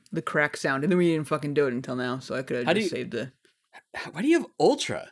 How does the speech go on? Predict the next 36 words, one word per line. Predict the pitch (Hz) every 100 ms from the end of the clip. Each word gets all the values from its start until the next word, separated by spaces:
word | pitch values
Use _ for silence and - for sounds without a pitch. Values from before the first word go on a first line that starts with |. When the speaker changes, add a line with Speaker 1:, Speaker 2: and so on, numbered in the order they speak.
| -
Speaker 2:
Were | 127
you, | 135
like, | 123 170
Speaker 1:
Because | - 220 117 113
Speaker 2:
boiling | 127 147 165
Speaker 1:
my | 156
Speaker 2:
brats | 110 127 180
or |
something? | 170 196 190 233 262 190
Speaker 1:
<laughs> | -
Yeah, | 185 147 - - - -
my | 165 165 165
i-, | 156 170 175
in-laws. | 185 156 123 120 -
Speaker 2:
Actually, | 131 139
Speaker 1:
That's |
all | 117
Speaker 2:
it's | 135
not | 104
Speaker 1:
they | 95
Speaker 2:
even |
Speaker 1:
drink. | 110 85
Speaker 2:
good | 80
for, | - 110
oh, | 110 107 101 95 90 _ - - -
it's | 165
not | 240
even | 143
good | 135
for | 113
boiling | 95 107 90
brats, | 87 87 78 -
let's | 82
be | 95 80
honest | 62 73 -
here. | 78 -